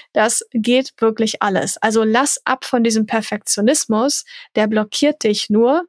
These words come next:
Ich spreche aus eigener Erfahrung. Ich stehe ja nicht mit da oben im Zeigefinger, weil ich bin selber sehr perfektionistisch veranlagt und mache gerne Micromanaging.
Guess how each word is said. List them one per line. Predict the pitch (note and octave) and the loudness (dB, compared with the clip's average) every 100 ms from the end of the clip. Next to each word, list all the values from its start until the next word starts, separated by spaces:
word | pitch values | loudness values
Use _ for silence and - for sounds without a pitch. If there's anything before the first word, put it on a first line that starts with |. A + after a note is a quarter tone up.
| _ | _
Ich | - | -8
spreche | - G#3+ G3+ | -4 0 0
aus | G#3+ | 0
eigener | A3 A3 A3 | 0 2 2
Erfahrung. | A3+ G#3+ A#3+ A#3+ G3+ A3 D#4 _ - | 0 0 0 0 0 0 -2 _ -12
Ich | - | -4
stehe | A3 | 0
ja | A3 | 2
nicht | A3 | 2
mit | A#3 | 0
da | G3+ | 2
oben | A3 A3+ | 2 2
im | G#3+ | 2
Zeigefinger, | G#3+ A#3 A#3+ A3+ G#3 G#3 G#3 | 0 0 0 -2 0 0 0
weil | G#3 G3+ - _ _ _ _ _ - | 0 0 -4 _ _ _ _ _ -16
ich | - - | -10 0
bin | A3 | 2
selber | G#3+ G3+ G#3 | 2 2 2
sehr | G3+ G3 | 2 2
perfektionistisch | G3 A3 G#3+ G#3 G#3 G#3 A3 - | 0 -4 -2 -2 -2 -2 -2 0
veranlagt | G#3+ A3 A3 A3 G#3+ | 0 0 2 0 0
und | G#3+ | 0
mache | A3 | 0
gerne | - A3 | 0 0
Micromanaging. | A3 A3+ A#3+ A#3 A3 A3+ G#3 A3 A#3 | 2 0 0 0 2 0 0 0 0